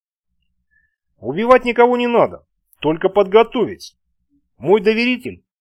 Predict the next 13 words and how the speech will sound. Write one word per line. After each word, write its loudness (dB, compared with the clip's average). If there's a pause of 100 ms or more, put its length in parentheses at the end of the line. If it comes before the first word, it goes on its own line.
(140)
сделает 0
все -6
сам. -6 (1300)
Он -4
что, -4 (280)
охотник? -4 (360)
Скальпы 0
собирает? -4 (1600)
У -12
него 0
была 4
давняя 2
мечта, -2